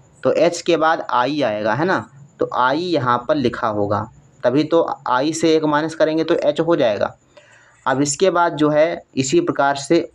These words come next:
ओ के बाद वाला एक अक्षर ले लीजिए, तो पी के बाद ओ आता है,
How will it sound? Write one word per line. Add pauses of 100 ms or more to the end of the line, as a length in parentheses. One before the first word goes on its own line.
ओ
के
बाद
वाला
एक
अक्षर
ले
लीजिए, (520)
तो (120)
पी
के
बाद
ओ
आता
है,